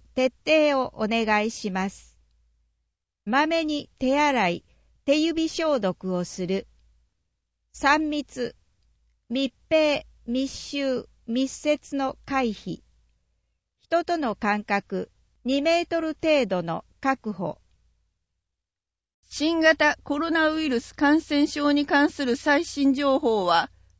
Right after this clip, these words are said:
Speaker 2: 県ホームページでご確認ください。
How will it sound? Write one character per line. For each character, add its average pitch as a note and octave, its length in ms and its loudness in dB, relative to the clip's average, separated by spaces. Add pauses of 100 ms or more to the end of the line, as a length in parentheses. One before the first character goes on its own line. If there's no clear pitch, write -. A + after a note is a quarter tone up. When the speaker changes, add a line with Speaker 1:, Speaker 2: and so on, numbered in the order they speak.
Speaker 2:
県 D#4 320 0
ホ D4+ 240 4
ー - 20 0
ム E4 140 -2
ペ D#4 200 0
ー C#4+ 60 0
ジ A#3+ 100 -6
で G#3 140 0
ご G3+ 140 -4
確 C4+ 260 0
認 C4 220 4
く C4 100 -4
だ A#3 140 0
さ G3+ 240 -2
い。 E3 160 -6